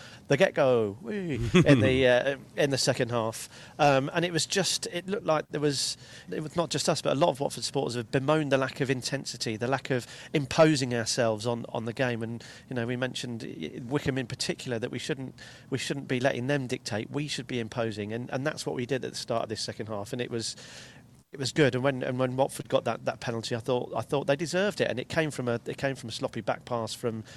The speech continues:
Speaker 1: or a sloppy pass from Stoke. But that's what happens when you're up against, um, against someone like Ismaila Sarr, who, who, who just has quality and pace.
Speaker 2: There were substitutions, Jason.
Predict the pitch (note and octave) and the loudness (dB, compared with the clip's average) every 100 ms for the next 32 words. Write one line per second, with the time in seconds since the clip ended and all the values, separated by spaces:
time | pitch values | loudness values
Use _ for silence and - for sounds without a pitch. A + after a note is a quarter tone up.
0 | - - B2 A2 C3 A#2+ A2 C#3 B2 - | -16 -2 -2 0 -2 -4 0 2 2 0
1 | A2 - A#2+ A#2 C3 C3 D#3+ - C#3 - | -6 -2 -2 -2 -2 0 0 -2 -4 -4
2 | - A#2 A2 B2 - - - - C3 C3 | -4 -4 -4 -6 -8 -14 -6 2 4 4
3 | C3+ - C3 B2+ C3 - C3 B2 B2 - | 4 2 0 0 -2 2 4 2 -4 -12
4 | - - C#3 C3+ B2+ - B2+ B2+ B2 C3+ | -20 -4 0 2 2 2 2 2 -2 -4
5 | C#3+ C3 B2+ - C#3 B2+ C#3 C3+ - C#3 | 0 0 0 2 2 2 2 -2 -2 -2
6 | C#3 - C3 C#3 - C#3 - - D#3 C3+ | -2 -2 -4 -4 -4 -4 -4 2 4 4
7 | - C#3 C3 - - - - B2+ - E3 | 2 -2 -4 -10 -18 -8 -4 -2 0 -2
8 | C3 - - - - - D#3+ G#3+ - F#3 | -4 -12 -14 -20 -8 6 12 12 12 10
9 | F3 G#3+ A#3+ A2+ G2+ F#2+ E2+ - D2+ | 8 4 4 4 6 6 6 2 -2